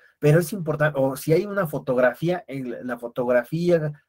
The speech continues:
corresponde a tal lugar, tal forma en la cual se observa, ¿no? Una barda, ¿no? De tales dimensiones, ¿no? Que tiene tal, tal, tal cosa, ¿no? Entonces, es importante ser detallado respecto de lo que se está queriendo mostrar, sobre todo en los videos,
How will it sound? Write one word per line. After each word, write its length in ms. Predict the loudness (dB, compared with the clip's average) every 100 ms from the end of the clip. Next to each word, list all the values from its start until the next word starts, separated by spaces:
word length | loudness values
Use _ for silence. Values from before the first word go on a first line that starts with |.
| _
corresponde 880 | -8 -6 -8 -2 0 0 0 -4 -6
a 140 | -10 -6
tal 200 | -4 -4
lugar, 480 | -2 2 2 2 -2
tal 200 | -6 -4
forma 360 | 0 0 0
en 80 | -4
la 100 | -6
cual 220 | -4 -4
se 120 | -6
observa, 500 | -12 -2 2 4 2
¿no? 220 | 0 -4 -6 _ -20 _
Una 300 | 0 2 4
barda, 600 | 8 8 8 6 2 0 -8 _
¿no? 220 | -4 -4
De 180 | -2 -6
tales 400 | -4 -2 -2 -4
dimensiones, 960 | -8 -12 -14 -4 -2 0 0 0 -2 -4
¿no? 180 | -8 _ _ _ _
Que 120 | -10 -8
tiene 340 | -4 -2 -2
tal, 340 | 0 0 0
tal, 220 | -6 -6 -2
tal 240 | -4 -4
cosa, 400 | -6 -6 -8 -10
¿no? 80 | -8
Entonces, 400 | -8 -6 -8 -8
es 240 | -8 -6
importante 640 | -4 -4 -6 -6 -4 -2 -2
ser 260 | -2 0
detallado 540 | -2 -4 -6 -4 -4 -6
respecto 560 | -10 -16 -16 -14 -12
de 100 | -10
lo 160 | -12 -14
que 180 | -16 -20
se 120 | -16
está 240 | -8 -8
queriendo 360 | -6 -8 -8 -8
mostrar, 300 | -4 -4 -4 -10 _ -2
sobre 260 | 4 6
todo 240 | 6 4 4
en 80 | 2
los 160 | 0
videos, 600 | -2 0 2 0 -2 -10